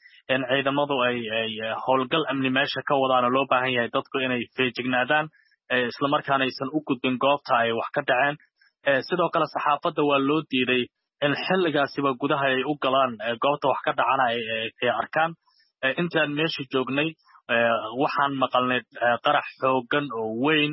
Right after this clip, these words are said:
oo aad u xooggan oo xaafado ka mid ah Muqdisho laga maqlay. Askartu waxay noo sheegeen in qaraxaasi uu ahaa waxyaabihii mootada saarnaa oo ciidamada, ee, dowladda Soomaaliya ay qarxiyeen.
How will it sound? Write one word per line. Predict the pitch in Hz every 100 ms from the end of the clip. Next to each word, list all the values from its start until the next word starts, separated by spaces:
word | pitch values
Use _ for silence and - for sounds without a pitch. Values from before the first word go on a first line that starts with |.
| 120
oo | 110 110 104 - - _ _
aad | 160 156
u | 156
xooggan | - 139 135 139 143
oo | 117 107
xaafado | 131 127 143 143
ka | -
mid | 139 135
ah |
Muqdisho | 127 123 - - 143
laga | 131 139
maqlay. | 139 127 143 170 - - -
Askartu | - 120 - 175 156
waxay | 135 139
noo | 139 147
sheegeen | - 127 123 123
in | 117
qaraxaasi | - 160 - 139 131 139
uu | 127
ahaa | 117 139 143 - _ _ -
waxyaabihii | - 139 139 151 143
mootada | 135 131 - 143
saarnaa | 127 127 120 135 127
oo | 117
ciidamada, | 107 120 127 139 135 113 - _ _ _
ee, | 123 120
dowladda | 131 143 143
Soomaaliya | - 131 135 131 123 113
ay | 113
qarxiyeen. | - 123 - 131 135 123